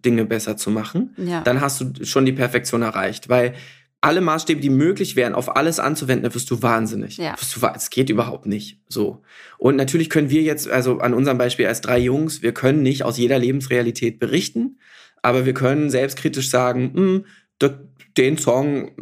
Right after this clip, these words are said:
Speaker 1: müssen wir verändern und beim nächsten Album achten wir auf das und das und das stärker.“ Und ich glaub, so ist es auch am Theater, ne?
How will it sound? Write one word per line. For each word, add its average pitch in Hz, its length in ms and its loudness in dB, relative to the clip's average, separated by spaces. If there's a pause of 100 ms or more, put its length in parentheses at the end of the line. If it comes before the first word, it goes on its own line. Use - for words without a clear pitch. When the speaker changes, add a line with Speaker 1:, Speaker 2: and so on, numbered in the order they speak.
(640)
Speaker 1:
müssen 143 280 2
wir 127 180 4
verändern 208 600 0
und 139 480 0
beim 131 160 4
nächsten 135 240 0
Album 123 300 0
achten 113 300 -4
wir 113 140 2
auf - 100 -6
das 104 200 -2
und 104 100 -2
das 101 160 -2
und 76 140 -8
das - 360 -6
stärker.“ 113 520 0
Und 120 120 -2
ich - 80 -6
glaub, 120 180 0
so 131 140 4
ist 127 100 0
es 131 160 -4 (240)
auch 123 180 2
am 131 120 2
Theater, 131 440 0
ne? 185 240 -2